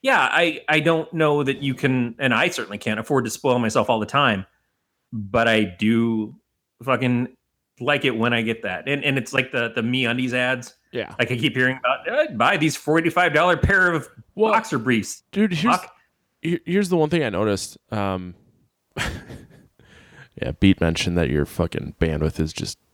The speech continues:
Speaker 2: getting choked out like a fucking chicken to sodomy.
Speaker 1: Oh,
Speaker 2: B D,
Speaker 1: shit, really?
Speaker 2: B D S M. Yeah, every time your video gets big, you get real choppy and pixelated. But this is the first time it's happened, so someone,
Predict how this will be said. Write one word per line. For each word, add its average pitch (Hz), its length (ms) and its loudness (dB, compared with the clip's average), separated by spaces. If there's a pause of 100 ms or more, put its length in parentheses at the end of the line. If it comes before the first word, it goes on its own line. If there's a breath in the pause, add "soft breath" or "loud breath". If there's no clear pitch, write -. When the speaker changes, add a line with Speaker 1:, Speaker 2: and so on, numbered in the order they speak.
Speaker 2:
getting 82 320 -2
choked - 380 0
out 85 180 0
like 80 200 -2
a 58 80 -4
fucking - 400 -6
chicken 80 340 -4
to 80 80 -4
sodomy. 78 540 -4 (580)
Speaker 1:
Oh, 123 100 -2
Speaker 2:
B 87 60 -2
D, 82 60 -2
Speaker 1:
shit, 107 220 0
really? 92 200 0
Speaker 2:
B 90 60 2
D 85 40 2
S 85 160 -4
M. 90 220 -4 (680 loud breath)
Yeah, 120 260 2
every 120 380 0
time 139 200 0
your 110 80 0
video 101 260 2
gets 92 200 -4
big, 92 320 -6
you 90 140 -4
get 82 60 -4
real 80 160 -2
choppy 85 440 -6
and 80 260 -12 (400)
pixelated. 80 500 -8 (320)
But 120 120 0
this 147 160 -2
is 139 100 -4
the 120 60 0
first 117 240 2
time 117 120 2
it's 104 120 -4
happened, 101 300 -2
so 98 160 -2
someone, 110 340 0